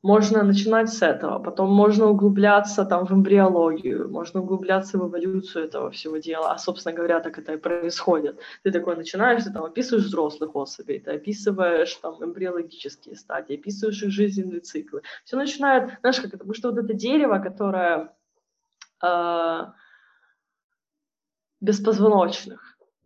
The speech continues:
оно уж на самом деле очень плохо отработано. И сейчас молеку-, молеку-, молекулярные данные получились, как-то уже что-то начинает собираться в какую-то картину.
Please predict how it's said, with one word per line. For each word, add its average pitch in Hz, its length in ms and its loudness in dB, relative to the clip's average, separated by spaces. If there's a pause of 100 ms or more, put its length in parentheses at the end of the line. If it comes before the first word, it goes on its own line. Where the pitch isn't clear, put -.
(600)
оно 240 260 2
уж 254 160 -4
на 247 260 -2
самом 262 280 -2
деле 240 180 2
очень 202 360 0
плохо 220 460 2
отработано. 185 680 0
И - 100 -12
сейчас 202 240 -4
молеку-, 208 320 0
молеку-, 202 320 2
молекулярные 208 680 2
данные 196 400 2
получились, 208 640 -4
как-то 202 300 -8
уже 185 180 -14
что-то 190 340 -16
начинает 220 440 -4
собираться 165 480 -12
в - 60 -20
какую-то 156 340 -10
картину. - 480 -12